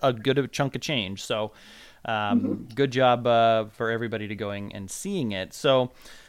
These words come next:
Speaker 1: uh, moving on to War of the Planet of the Apes, the,
Speaker 2: Right.
Speaker 1: um, the, the, the final wrap up in this, uh,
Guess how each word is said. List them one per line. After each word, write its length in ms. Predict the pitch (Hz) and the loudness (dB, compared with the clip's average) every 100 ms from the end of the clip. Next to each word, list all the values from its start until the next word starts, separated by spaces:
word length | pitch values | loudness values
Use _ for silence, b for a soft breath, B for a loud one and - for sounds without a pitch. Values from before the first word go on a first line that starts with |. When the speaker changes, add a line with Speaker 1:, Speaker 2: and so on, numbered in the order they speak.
| B B | B B
Speaker 1:
uh, 380 | 143 131 127 127 | 0 4 6 4
moving 300 | 156 175 196 | 2 0 2
on 100 | 180 | 0
to 100 | - 147 | 0 2
War 140 | 147 | 2
of 40 | |
the 60 | 139 | 2
Planet 300 | - 143 127 | 4 4 4
of 40 | 110 | 2
the 120 | 107 | 4
Apes, 480 | 104 98 - - - _ - | 4 2 -4 -8 -12 _ -12
the, 340 | 123 127 123 | -4 0 4
Speaker 2:
Right. 260 | 123 120 120 | 4 4 2
Speaker 1:
um, 400 | 135 127 120 123 113 | 4 4 2 -4 -6
the, 120 | 120 | -8
the, 280 | 120 127 117 | -4 -2 -2
the 120 | 113 | -4
final 720 | - 135 127 127 127 120 113 98 | -4 -2 0 0 0 0 -4 2
wrap 260 | 123 117 | 4 6
up 200 | 127 120 | 4 4
in 140 | 117 110 | 2 2
this, 300 | 110 104 - | 2 0 0
uh, 300 | 117 113 | 4 4